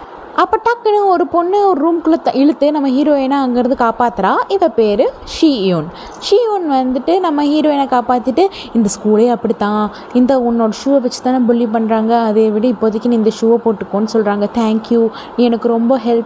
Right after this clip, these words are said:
பண்ணியிருக்க" அப்படின்னு சொல்லிட்டு ஹீரோயின் பேச ஆரம்பிக்கிறாங்க. "பரவாயில்ல விடு, இந்த ஸ்கூலே அப்படிதான், பணக்காரங்களை ஒரு மாதிரியும் ஏழைங்களை ஒரு மாதிரியும் தான் ட்ரீட் பண்ணுவாங்க. இங்க பாத்தியா, இதுக்குன்னு ஒரு குரூப்பே இருக்கு, இதுல எல்லா பணக்காரங்களும் இருப்பாங்க, ஓரளவுக்கு கம்மியானவங்க இல்ல ஏழைங்களை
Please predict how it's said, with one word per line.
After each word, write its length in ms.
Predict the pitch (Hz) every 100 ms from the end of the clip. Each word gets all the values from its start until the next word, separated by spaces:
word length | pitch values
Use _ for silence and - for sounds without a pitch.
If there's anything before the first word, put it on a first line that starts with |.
| -
பண்ணியிருக்க" 440 | 233 226 202 214 214 208
அப்படின்னு 180 | 190
சொல்லிட்டு 400 | 196 185 185 262
ஹீரோயின் 200 | 269 233
பேச 360 | 233 233 240 233
ஆரம்பிக்கிறாங்க. 580 | 226 220 220 220 226 254 - - -
"பரவாயில்ல 540 | 254 233 294 392 415 349
விடு, 280 | 294 320 277
இந்த 180 | 214
ஸ்கூலே 480 | 185 - 202 220 254
அப்படிதான், 380 | 240 233 220 226 - - -
பணக்காரங்களை 600 | 285 311 330 302 269 240
ஒரு 180 | 220 208
மாதிரியும் 560 | 214 220 240 220 214
ஏழைங்களை 220 | 233 226 214
ஒரு 140 | 202
மாதிரியும் 340 | 202 208 202
தான் 120 | 185 214
ட்ரீட் 220 | 214 202 214
பண்ணுவாங்க. 460 | 202 202 202 202 - - -
இங்க 120 | 220
பாத்தியா, 500 | 240 233 233 247 247
இதுக்குன்னு 400 | - 202 208 240
ஒரு 180 | 240 214
குரூப்பே 340 | 190 208 220 269
இருக்கு, 480 | 247 196 214 202 185 - -
இதுல 180 | 233 240
எல்லா 240 | 220 240 254
பணக்காரங்களும் 640 | 214 214 233 226 220 240
இருப்பாங்க, 540 | 233 208 196 196 196 185 - -
ஓரளவுக்கு 600 | 269 302 269 269 262 285
கம்மியானவங்க 840 | 269 233 240 233 226 226 220 214 220
இல்ல 200 | 226 226
ஏழைங்களை 560 | 214 208 226 226 220